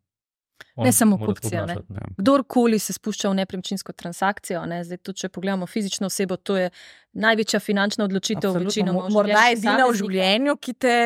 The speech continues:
Speaker 4: za naslednjih
Speaker 2: Tako.
Speaker 4: dvajset let, če štejemo kredit, a ne,
Speaker 2: Tako.
Speaker 4: zaznamuje in, in,
Speaker 2: Tako.
Speaker 4: in resno premisliš, čeprav
Speaker 2: Tako.
Speaker 4: imamo seveda tudi zgodbe, ravno prej, ko sem omenila notarje, so bili zgodbe tudi z nakupi stanovanjskimi, stanovanjskih nepremičnin z Bilskega in podobno,
Speaker 1: Mhm.
Speaker 4: a ne.
Speaker 1: Ja, seveda.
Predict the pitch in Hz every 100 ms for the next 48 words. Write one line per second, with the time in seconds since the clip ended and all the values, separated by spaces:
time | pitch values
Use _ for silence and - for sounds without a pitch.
0 | 226 220 208 220 220 208 208 214 202 202
1 | 208 196 185 - 202 196 185 202 214 196
2 | 165 180 190 190 196 196 214 226 208 -
3 | 208 196 - 190 185 175 202 - 175 -
4 | 190 180 180 _ 190 208 - 233 233 214
5 | 190 165 147 - 214 190 180 175 - 180
6 | 170 185 175 151 180 180 170 156 143 -
7 | 170 160 156 139 _ - 151 151 - 147
8 | 147 139 160 151 170 175 151 147 170 165
9 | 175 - 156 151 143 180 165 156 190 175
10 | 151 151 139 - - - 151 - - 170
11 | 160 151 151 151 - 165 156 143 139 -
12 | - 135 - 160 165 151 151 - 160 151
13 | 160 147 160 147 151 147 - 143 143 151
14 | 143 127 113 - 127 147 117 - 95